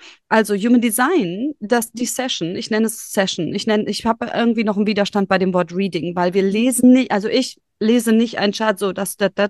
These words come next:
sondern es ist ein Zusammenkommen, es ist eine Präsenz, es ist ein Channeling, es ist ein, es blubbert raus, ja. So, die Session wühlt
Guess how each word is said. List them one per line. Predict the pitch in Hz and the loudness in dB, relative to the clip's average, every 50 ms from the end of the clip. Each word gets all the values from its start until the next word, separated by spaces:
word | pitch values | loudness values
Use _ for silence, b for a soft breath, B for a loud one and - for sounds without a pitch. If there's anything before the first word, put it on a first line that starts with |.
| - | -2
sondern | - 220 202 190 196 196 190 190 185 B B B B B B _ | -4 -4 -2 0 0 0 0 0 -2 B B B B B B _
es | _ 185 - | _ -4 -4
ist | - 214 - | -4 -2 0
ein | 160 175 | 0 0
Zusammenkommen, | 170 - 175 156 208 190 214 226 233 226 - 226 226 220 220 | 0 -2 -2 0 2 2 4 2 2 2 2 2 2 4 2
es | 196 175 - | 2 0 -2
ist | - - - - | -6 -8 -8 -4
eine | - 175 180 - | -2 -2 -2 -4
Präsenz, | - - 190 170 175 196 196 214 233 240 233 - - - B B B B B B B B | -2 -2 -2 2 2 2 4 4 4 4 2 -2 -8 -12 B B B B B B B B
es | - 185 | -6 -4
ist | - 196 - | -4 -4 -4
ein | - - 165 | -2 -2 -2
Channeling, | 156 - - 208 196 214 226 226 226 226 226 233 233 240 247 - | -2 0 2 4 4 4 4 4 4 4 4 4 2 0 -2 -4
es | - 175 - | -6 -8 -8
ist | 170 - - - | -8 -8 -6 -6
ein, | - 165 165 175 170 | -4 -2 -2 -4 -4
es | - - - | -6 -8 -8
blubbert | - 170 208 226 214 226 202 - - - | -2 2 2 4 4 4 2 2 0 2
raus, | 180 185 202 233 277 262 - - | 4 4 4 4 2 -2 -4 -8
ja. | 196 180 190 226 285 302 B B B B B B | -8 -6 -6 -6 -6 -8 B B B B B B
So, | _ - 202 190 | _ -4 -4 -2
die | 180 208 | -2 -4
Session | 196 - - 254 254 - - 247 226 185 180 | -6 -4 -4 -4 -4 -2 0 0 0 0 -2
wühlt | 208 240 262 277 | -2 -4 -4 -4